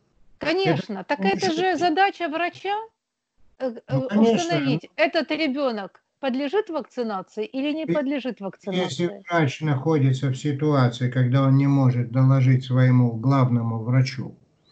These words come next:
Speaker 2: что я ему не сделал эту вакцину, потому что ему это не показано, а врач имеет разнарядку всех вакцинировать, главный врач.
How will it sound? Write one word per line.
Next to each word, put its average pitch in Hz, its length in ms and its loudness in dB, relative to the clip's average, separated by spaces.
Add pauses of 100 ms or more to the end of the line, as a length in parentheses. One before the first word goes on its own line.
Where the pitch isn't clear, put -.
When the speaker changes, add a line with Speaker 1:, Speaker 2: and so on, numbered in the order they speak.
(300)
Speaker 2:
что - 260 0
я 151 220 6
ему 143 200 2
не 135 180 4
сделал 127 520 2
эту 120 220 -4
вакцину, 127 540 -2
потому 127 500 2
что - 180 -4
ему 123 280 4
это 117 180 -4
не 117 160 -2
показано, 113 720 -2 (100)
а 131 140 4
врач 139 400 2
имеет 127 360 6
разнарядку 131 800 4
всех 127 360 -2
вакцинировать, 123 920 0 (260)
главный 123 420 4
врач. 123 480 0